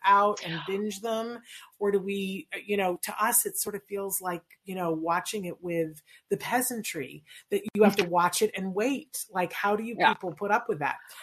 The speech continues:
Speaker 1: Feels wrong to me.
Speaker 2: Yeah. Well, and you know, it's funny, when I saw that this was on your looking forward to, I'm like, "Oh, I should have put that," 'cause I'm a huge Game of Thrones fan. And yes, it was,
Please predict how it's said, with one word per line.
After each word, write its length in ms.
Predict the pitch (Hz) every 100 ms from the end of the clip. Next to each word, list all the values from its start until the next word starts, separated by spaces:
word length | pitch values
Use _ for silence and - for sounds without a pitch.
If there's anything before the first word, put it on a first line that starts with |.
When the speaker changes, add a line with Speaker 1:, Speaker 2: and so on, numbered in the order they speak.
| -
Speaker 1:
Feels 260 | 226 233 -
wrong 240 | 185 156
to 100 | 151
me. 140 | - - _ _ _ _ _ _
Speaker 2:
Yeah. 200 | 240 285 - -
Well, 140 | 262 285
and 120 | 277
you 100 | 269
know, 100 | 277
it's 160 | 269
funny, 200 | - 311
when 140 | 262 226
I 60 | 220
saw 300 | - 254 254
that 160 | 247
this 180 | 247 -
was 160 | 240 226
on 160 | 214
your 140 | 208 202
looking 300 | 202 208 202
forward 360 | 214 220 220
to, 140 | - 190
I'm 120 | 190
like, 140 | 185 -
"Oh, 240 | - - - -
I 100 | 320
should 180 | 330 330
have 80 | 285
put 160 | 311 -
that," 120 | 214
'cause 160 | 233 247
I'm 180 | 233
a 40 | 220 - -
huge 360 | 320 330 294 -
Game 240 | 240 220
of 120 | 208
Thrones 360 | - 208 214 196
fan. 440 | - 175 170 196 220 _ - _ -
And 140 | 220
yes, 360 | 220 269 190 -
it 200 | 240 220
was, 160 | 240